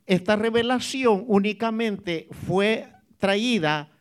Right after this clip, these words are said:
para los escritores de la Biblia o está disponible para la iglesia? Está disponible para nosotros. Ahora, echemos un vistazo cómo estos hombres recibieron esa revelación.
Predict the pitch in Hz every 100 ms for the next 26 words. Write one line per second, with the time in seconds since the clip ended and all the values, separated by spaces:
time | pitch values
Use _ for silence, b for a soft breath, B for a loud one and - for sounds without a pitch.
0 | _ _ _ - 156 160 156 160 156 151
1 | 139 180 196 196 202 190 202 254 294 294
2 | 165 156 156 165 175 - 190 180 190 190
3 | 185 180 175 170 151 135 113 98 87 -
4 | _ _ _ _ _ _ _ _ _ _
5 | - - - 220 320 311 226 254 359 359
6 | 196 165 156 147 - 135 117 - - -
7 | _ _ _ _ _ _ _ _ b b
8 | b 170 170 - 208 196 208 202 226 233
9 | 277 302 277 311 240 190 226 220 B B
10 | - 208 220 233 240 240 208 214 226 247
11 | 226 190 - 175 165 196 175 175 196 196
12 | 147 135 117 117 - 139 214 311 135 101